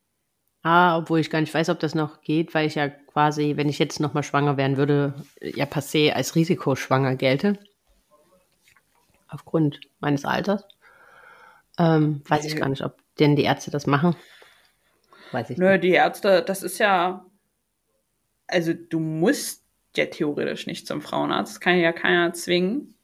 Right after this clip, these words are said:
Speaker 2: Du könntest theoretisch auch die komplette Vorsorge, wenn du das möchtest, von einer Hebamme machen lassen. Frage ist, ob du das möchtest. So.
Speaker 1: Ja,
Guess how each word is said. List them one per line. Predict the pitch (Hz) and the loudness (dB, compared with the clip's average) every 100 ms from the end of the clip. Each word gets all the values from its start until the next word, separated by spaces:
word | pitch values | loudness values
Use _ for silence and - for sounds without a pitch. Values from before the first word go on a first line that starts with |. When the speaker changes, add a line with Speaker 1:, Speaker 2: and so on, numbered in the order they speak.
| _ _ _ _ - | _ _ _ _ -6
Speaker 2:
Du | 185 | -4
könntest | 185 214 247 - - _ | 2 2 2 -2 -16 _
theoretisch | - 220 196 262 - | 0 4 4 2 0
auch | 220 | -4
die | - | -4
komplette | 220 214 220 233 | -4 0 0 0
Vorsorge, | - 214 214 190 175 180 190 | -2 -2 2 2 2 2 0
wenn | 185 | -2
du | 170 | -2
das | 170 | -4
möchtest, | 190 214 - 175 - | -2 -2 -2 -8 -6
von | 175 | -4
einer | 170 | 0
Hebamme | 185 180 160 147 | 0 -2 -6 -6
machen | 143 143 | -6 -6
lassen. | 139 - 143 131 - - - _ - | -8 -8 -10 -10 -12 -14 -20 _ -10
Frage | - 190 202 | 2 4 6
ist, | 175 170 | 2 0
ob | - | -10
du | |
das | 147 - | -12 -10
möchtest. | - 143 - - - _ _ | -10 -10 -16 -20 -20 _ _
So. | - 185 | -6 2
Speaker 1:
Ja, | 147 147 | 4 4